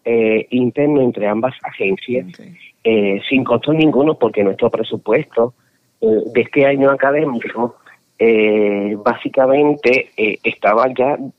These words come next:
Speaker 1: eh, consignado a las diferentes actividades,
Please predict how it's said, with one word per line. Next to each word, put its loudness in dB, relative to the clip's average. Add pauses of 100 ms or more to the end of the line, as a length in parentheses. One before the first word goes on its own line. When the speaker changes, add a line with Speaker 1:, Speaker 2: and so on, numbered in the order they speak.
(240)
Speaker 1:
eh, 0
consignado 0 (760)
a -4
las -2
diferentes -2
actividades, 0